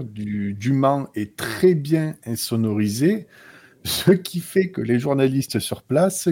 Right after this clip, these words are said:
qui n'avaient pas spécialement, euh, le programme en tête,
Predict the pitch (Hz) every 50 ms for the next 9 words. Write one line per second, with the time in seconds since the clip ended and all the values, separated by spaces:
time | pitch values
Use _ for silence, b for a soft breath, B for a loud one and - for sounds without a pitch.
0 | 156 - - - 110 110 107 110 101 110 110 104 - - 120 120 - - _ 120
1 | - - - 117 113 117 120 127 127 117 104 95 87 - b b b b b b
2 | b - 98 104 113 139 165 185 170 175 - - 143 127 117 - 123 117 110 107
3 | 107 - - 151 180 180 - -